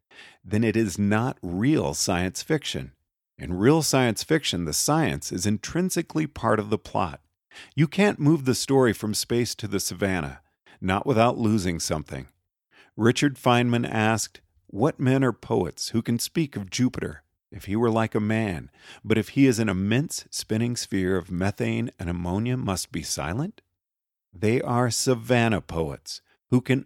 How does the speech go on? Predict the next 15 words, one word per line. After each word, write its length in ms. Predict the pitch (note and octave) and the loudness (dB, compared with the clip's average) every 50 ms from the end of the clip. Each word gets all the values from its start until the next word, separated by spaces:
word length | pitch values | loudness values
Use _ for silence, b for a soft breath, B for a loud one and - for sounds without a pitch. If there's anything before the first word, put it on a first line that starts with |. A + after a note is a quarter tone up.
| _ _ | _ _
only 440 | C3 C#3+ D3 D3+ E3 E3 E3+ E3+ E3+ | 2 4 4 4 4 4 2 2 0
tell 380 | - - - A#2+ G#2+ G#2+ A2 G#2+ | -2 -2 -2 0 2 2 0 -2
stories 580 | - - - G#2+ F#2+ D#2+ D2 D#2+ E2 D#2 - | -4 -2 -2 0 0 0 -2 -2 -4 -4 -2
that 140 | - A#2 - | -2 -2 -2
would 180 | - A#2+ C3 C#3 | 0 0 0 0
have 120 | C3 B2 | 0 0
made 280 | B2+ B2+ C3 C3 A#2+ - | 0 0 2 0 0 -2
sense 480 | - - - B2 G2 D2 - - - | -4 -2 0 0 -2 -2 -4 -4 -2
around 300 | G2+ G2 G2 G2 G#2+ A2+ | 0 0 0 0 0 -2
a 40 | A2 | -4
campfire 680 | - - - B2+ A#2 E2+ - - - D#2 D2 C#2+ D2 D#2 | -4 -2 -2 -2 -2 -2 -4 -6 -4 -4 -2 -2 -4 -4
ten 360 | D#2 - - - B2 C3 C3 | -6 -8 -4 -2 0 0 0
thousand 460 | - B2+ A#2+ A#2+ A#2+ A#2 G#2 B2 B2+ | 2 2 2 2 2 2 0 0 0
years 280 | B2 A#2 A2 G#2 G2 F#2 | 0 2 2 2 0 0
ago. 420 | F#2+ D#2 D#2 D#2 D2 C#2 C2 - | -2 -4 -4 -4 -4 -6 -8 -12